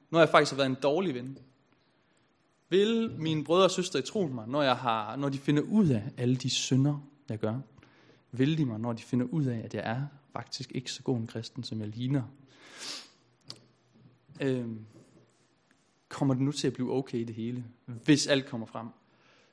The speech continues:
Jeg tror, der er noget, der ligger til grund for det. At vi har ligesom, så bliver vi styret af,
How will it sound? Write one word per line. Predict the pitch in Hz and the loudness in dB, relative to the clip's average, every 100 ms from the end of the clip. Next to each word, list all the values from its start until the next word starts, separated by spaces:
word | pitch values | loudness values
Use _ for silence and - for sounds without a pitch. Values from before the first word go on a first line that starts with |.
| - | -12
Jeg | |
tror, | - - 202 | -4 6 8
der | 143 | 8
er | |
noget, | 160 | 6
der | 170 | 4
ligger | 135 | 2
til | 127 135 | -2 -4
grund | 165 | -4
for | 151 | -4
det. | 120 131 - _ _ _ _ | -6 -8 -10 _ _ _ _
At | 131 - | -16 -10
vi | |
har | 135 143 | 0 2
ligesom, | 135 147 139 123 - - _ - _ _ | 2 0 -2 -2 -6 -20 _ -20 _ _
så | - | -2
bliver | 151 156 | 2 2
vi | |
styret | 143 - 185 | 0 2 6
af, | 165 | 6